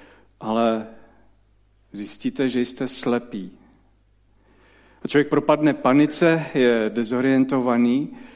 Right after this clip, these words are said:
a, a je to něco strašného.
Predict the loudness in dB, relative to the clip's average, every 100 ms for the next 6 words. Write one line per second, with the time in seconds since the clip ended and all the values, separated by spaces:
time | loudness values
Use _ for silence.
0 | -20 _ -16 -8 -6 -6 -8 -12 -20 -20
1 | _ _ -8 -8 -2 -2 -2 -6 -8 -6
2 | -6 -4 -6 -4 -4 -4 -8 -14